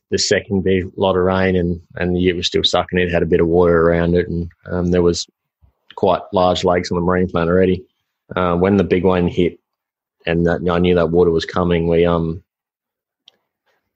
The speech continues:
ended up with getting a helicopter down from Broome just to fly around. Biggest worry was that cattle were gonna be stuck on islands. Um, like, water was not gonna be an issue. Um,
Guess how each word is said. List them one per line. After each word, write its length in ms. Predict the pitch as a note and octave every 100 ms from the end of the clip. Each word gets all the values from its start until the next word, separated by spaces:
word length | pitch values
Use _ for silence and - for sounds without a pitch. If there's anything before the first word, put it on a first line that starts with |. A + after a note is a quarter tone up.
| -
ended 160 | G2+
up 80 | G2+
with 260 | G2 F#2+ -
getting 220 | F#2+ F#2
a 60 | F2+
helicopter 420 | F2+ F2+ G2 F#2
down 180 | F#2+ F#2
from 180 | F2+
Broome 520 | F#2 F2+ F#2 F#2+ F#2 F2 _ _ _
just 200 | G2 -
to 160 | F#2 F2 -
fly 240 | F2 F2
around. 600 | F2 F#2 F2+ E2+ F#2 F2+
Biggest 300 | G2 G2 -
worry 240 | F2+ F2
was 200 | F2 F2
that 120 | E2 -
cattle 240 | E2+ E2+
were 60 | F2
gonna 140 | F2
be 60 | F2
stuck 240 | E2 -
on 80 | D#2+
islands. 520 | D#2 E2+ F2 F2+ F#2 - _ _ _ _ - -
Um, 480 | F2+ F2 F2+ E2+ -
like, 200 | D#2 F2+
water 220 | F#2+ F#2
was 160 | E2 E2+
not 100 | E2+
gonna 120 | F2
be 100 | F2
an 60 |
issue. 340 | F2+ - F#2 F#2+ - -
Um, 560 | A#2+ G#2 G2+ G2+ G2